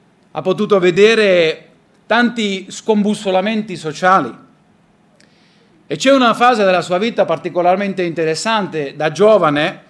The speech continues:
ha cominciato ad avere delle grandi aspettative per un movimento politico che stava apparendo sulla scena. Dopo la prima guerra mondiale cominciò ad, ad interessarsi per il mondo della politica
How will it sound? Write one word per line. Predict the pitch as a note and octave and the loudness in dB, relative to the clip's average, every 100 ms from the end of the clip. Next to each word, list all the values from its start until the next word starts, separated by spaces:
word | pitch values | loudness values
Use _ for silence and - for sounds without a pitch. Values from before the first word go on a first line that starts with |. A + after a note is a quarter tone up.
| _ _ _ _ _ _ _ _ _ - _ _ _ _ | _ _ _ _ _ _ _ _ _ -20 _ _ _ _
ha | F3 | -4
cominciato | A3+ A#3 C4 | 0 2 2
ad | A3+ | 2
avere | A3 A3+ | 2 0
delle | G3+ G3 | 0 0
grandi | F#3+ B3+ C4 | 0 0 2
aspettative | A3+ - G3+ G3+ F#3 G#3+ A#3 D#3+ D3 F#3 - - _ | 0 0 -4 0 -2 0 -2 0 0 -2 -6 -20 _
per | F3+ F#3 | 0 2
un | G#3 | 4
movimento | A#3+ A3 G#3 A#3+ A3+ A3 | 4 4 2 2 2 0
politico | - G3+ A3 C#4+ - C#3 C#3 A2+ - _ _ _ _ _ | 2 2 4 2 0 -10 -10 -12 -14 _ _ _ _ _
che | D#3 | -12
stava | D3+ E3 E3+ F3+ | -4 -2 0 -2
apparendo | - D3 D#3+ D3+ D#3+ | -2 -6 -4 -4 -6
sulla | D3 D3+ C#3 | -8 -8 -10
scena. | - E3+ C#3+ A#2 - _ _ _ _ _ _ _ | -8 -8 -8 -10 -18 _ _ _ _ _ _ _
Dopo | - F3+ | -4 0
la | F#3+ F3+ | 2 2
prima | A3 G#3+ | 2 0
guerra | F#3 G#3 F#3+ | 2 2 2
mondiale | F3+ F3 F#3+ G3 E3 D#3+ G#3 - - _ _ _ | 0 -2 2 4 4 2 0 -6 -20 _ _ _
cominciò | F#3 G3 G3 C4 | -2 0 2 2
ad, | A#3+ A3+ | 2 0
ad | G#3 | -2
interessarsi | F#3+ E3+ E3+ G#3+ C4+ B3 F#3 | -2 -2 -2 -2 -4 -4 -6
per | E3 F3+ F3 | -6 -4 -2
il | F3 | 0
mondo | F#3 G3 F3 | 0 0 0
della | E3+ E3 D3+ C#3+ - - _ | 0 0 -2 -4 -10 -20 _
politica | F#3+ G#3+ G3 E3+ E3+ E3+ G#3 - | 2 2 0 -4 -2 0 0 -4